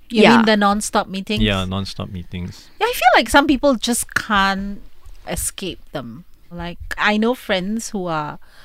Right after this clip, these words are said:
Speaker 1: in banks, and when something happens, like that whole Credit Suisse thing,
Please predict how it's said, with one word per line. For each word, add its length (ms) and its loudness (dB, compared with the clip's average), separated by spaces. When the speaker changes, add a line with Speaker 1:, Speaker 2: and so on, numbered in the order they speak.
Speaker 1:
in 200 -8
banks, 640 -4
and 220 -8
when 220 -8
something 460 -4
happens, 640 -6
like 180 -10
that 200 -8
whole 200 -4
Credit 380 -4
Suisse 340 -6
thing, 300 -10